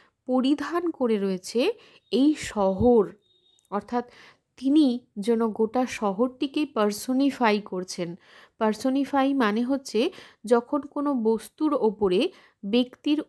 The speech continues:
অস্তিত্বকে আরোপ করা হয়, মানে কোনো,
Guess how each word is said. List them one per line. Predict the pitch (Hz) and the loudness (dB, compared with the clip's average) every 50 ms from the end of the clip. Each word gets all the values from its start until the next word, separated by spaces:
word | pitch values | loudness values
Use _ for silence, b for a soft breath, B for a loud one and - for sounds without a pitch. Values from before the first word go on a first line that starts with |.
| _ | _
অস্তিত্বকে | - 247 240 - - _ 294 285 277 _ _ 302 277 277 - 330 392 - _ | -4 -4 -4 -4 -8 _ -8 -8 -8 _ _ -10 -10 -8 -8 -10 -10 -8 _
আরোপ | 226 208 208 208 220 233 220 220 _ _ | -4 0 2 4 4 4 2 0 _ _
করা | - 196 185 185 185 185 | -6 -4 -2 0 0 -2
হয়, | 170 180 170 165 170 - b b b b b b - | -2 -2 -4 -6 -6 -10 b b b b b b -6
মানে | 220 220 220 220 | -2 0 0 -2
কোনো, | 220 - 247 247 262 269 269 269 | 0 0 0 2 4 4 2 2